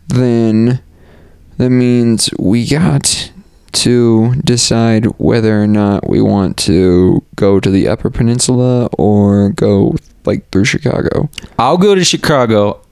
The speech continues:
Speaker 2: You take the high road.
Speaker 1: I'm
Speaker 2: I'll take the
Speaker 1: you're
Speaker 2: low road.
Speaker 1: adding so many miles
Speaker 2: You
Speaker 1: to
Speaker 2: go
Speaker 1: my
Speaker 2: to
Speaker 1: journey.
Speaker 2: the Upper Peninsula.
Speaker 1: I'm
Speaker 2: I'll take the low road.
Speaker 1: And then we'll
Speaker 2: And I'll
Speaker 1: meet
Speaker 2: be in
Speaker 1: at
Speaker 2: Green Bay before you.
Speaker 1: Yes,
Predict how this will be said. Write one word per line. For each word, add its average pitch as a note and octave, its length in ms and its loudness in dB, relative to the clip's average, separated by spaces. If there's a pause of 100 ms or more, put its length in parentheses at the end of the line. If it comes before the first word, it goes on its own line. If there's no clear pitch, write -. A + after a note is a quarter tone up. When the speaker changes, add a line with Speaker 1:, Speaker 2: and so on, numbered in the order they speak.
(100)
Speaker 2:
You C3+ 200 2
take A#3 240 -2
the B2 100 -2
high C3 220 0
road. F#2+ 400 0 (380)
Speaker 1:
I'm E3+ 220 -2 (360)
Speaker 2:
I'll D3 240 0
take C3+ 240 0
the G#2 80 2
Speaker 1:
you're F#2+ 140 2
Speaker 2:
low G#2 120 2
road. E2+ 520 2
Speaker 1:
adding F3+ 640 0 (840)
so - 360 -2
many G#3+ 180 4
miles E3 400 2
Speaker 2:
You D#3+ 60 4
Speaker 1:
to - 60 2
Speaker 2:
go A#3 160 2
Speaker 1:
my G3 40 2
Speaker 2:
to F#3+ 80 2
Speaker 1:
journey. D3+ 360 2
Speaker 2:
the E3+ 60 2
Upper E3 80 2
Peninsula. D#3 540 0
Speaker 1:
I'm D#3+ 320 -2
Speaker 2:
I'll B2 240 0
take D#3 260 -2
the B2 100 0
low A#2+ 240 4
road. E2+ 480 2 (120)
Speaker 1:
And C#3 140 0
then C#3 80 0
we'll C3 140 0
Speaker 2:
And B2 80 0
I'll C#3 240 2
Speaker 1:
meet D3 80 0
Speaker 2:
be E3 140 2
in C3 140 2
Speaker 1:
at A#2+ 40 0
Speaker 2:
Green A#2+ 280 2
Bay A2+ 300 0 (300)
before D3 400 0
you. D2+ 300 0 (240)
Speaker 1:
Yes, D3+ 440 0